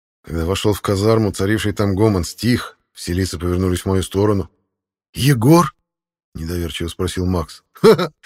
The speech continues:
не может!" "Только тихо!" — я приложил палец к губам. "За этой дверью никто не должен знать!"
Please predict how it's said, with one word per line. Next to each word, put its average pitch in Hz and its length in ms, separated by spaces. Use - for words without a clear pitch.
не 208 120
может!" 190 360
"Только 107 240
тихо!" — - 360
я 69 140
приложил 76 440
палец 80 300
к 71 40
губам. 80 300
"За 80 180
этой 120 240
дверью 123 320
никто 127 260
не 120 80
должен 101 280
знать!" 92 340